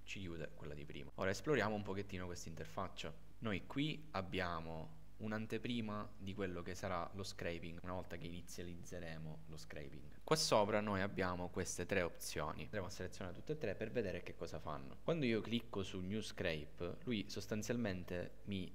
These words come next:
inizia un nuovo scraping della pagina.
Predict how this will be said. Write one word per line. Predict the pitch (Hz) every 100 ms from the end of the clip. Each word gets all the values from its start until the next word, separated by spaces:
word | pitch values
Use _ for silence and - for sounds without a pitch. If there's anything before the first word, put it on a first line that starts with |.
| -
inizia | 117 107 95 - 92 90
un | 113
nuovo | 107 90
scraping | 90 - 90 80 80 80
della | 76 80
pagina. | 73 71 - -